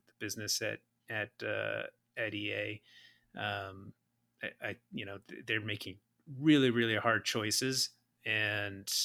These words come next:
um, still figuring out a way to thrive in what, what has become a very competitive business. And for me personally, um, you know, I have, I, I went through a lot of,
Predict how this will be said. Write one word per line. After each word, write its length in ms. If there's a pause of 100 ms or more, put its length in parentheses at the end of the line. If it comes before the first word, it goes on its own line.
(160)
um, 580 (760)
still 240
figuring 480
out 120
a 80
way 340
to 200
thrive 560 (480)
in 420 (100)
what, 240
what 200
has 160
become 320
a 40
very 380
competitive 640
business. 400 (960)
And 260 (380)
for 180
me 140
personally, 720 (180)
um, 480 (400)
you 80
know, 80
I 120
have, 380 (1040)
I, 240
I 160
went 260
through 260
a 40
lot 280
of, 280